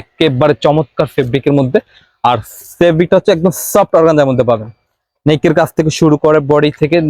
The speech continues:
নেক থেকে কামান পর্যন্ত হেভি ওয়ার্কের মধ্যে থাকবে আপনার, খুবই আরামদায়ক ফেব্রিক। আর এটা হচ্ছে প্যান্টের কাপড়। আর এটা পাচ্ছেন দুপাট্টা। খুচরা মূল্য হচ্ছে চার হাজার টাকা। যারা খুচরা নিতে চান, নিয়ে নেবেন ঝটপট করে কিন্তু। আর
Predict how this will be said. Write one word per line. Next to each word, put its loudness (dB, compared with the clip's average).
নেক 0
থেকে -2
কামান 0
পর্যন্ত -2
হেভি 0
ওয়ার্কের 0
মধ্যে -2
থাকবে -2
আপনার, -2
খুবই 2
আরামদায়ক 0
ফেব্রিক। 0
আর 0
এটা 2
হচ্ছে -4
প্যান্টের -2
কাপড়। -6
আর -2
এটা 0
পাচ্ছেন 0
দুপাট্টা। -2
খুচরা 0
মূল্য 4
হচ্ছে -2
চার 0
হাজার 0
টাকা। 2
যারা 2
খুচরা -2
নিতে 2
চান, 0
নিয়ে 2
নেবেন 2
ঝটপট -4
করে 0
কিন্তু। -4
আর 2